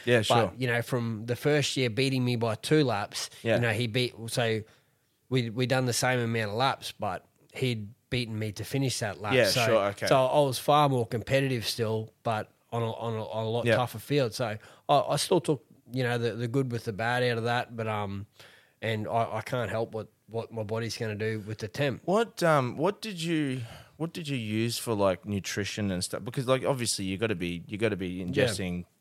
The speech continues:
Speaker 1: calories and, and
Speaker 2: Yeah.
Speaker 1: carbohydrates and stuff to keep for your body fuel. What were,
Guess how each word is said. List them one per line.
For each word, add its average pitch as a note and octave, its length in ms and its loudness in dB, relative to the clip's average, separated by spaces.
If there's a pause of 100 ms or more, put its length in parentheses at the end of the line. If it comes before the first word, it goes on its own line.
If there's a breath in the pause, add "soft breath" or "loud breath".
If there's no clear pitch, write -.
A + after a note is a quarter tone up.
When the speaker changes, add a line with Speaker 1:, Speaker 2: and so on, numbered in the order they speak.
(100)
Speaker 1:
calories F#2 540 -2
and, E2+ 240 -6
and E2+ 160 -8
Speaker 2:
Yeah. F#2 60 -12
Speaker 1:
carbohydrates G#2 640 -2
and F2 80 -8
stuff F#2 160 -6
to - 80 -16
keep F#2+ 260 -10
for - 60 -14
your F2+ 80 -10
body F2+ 220 -6
fuel. A2 240 -6
What D#3 120 4
were, B2+ 140 4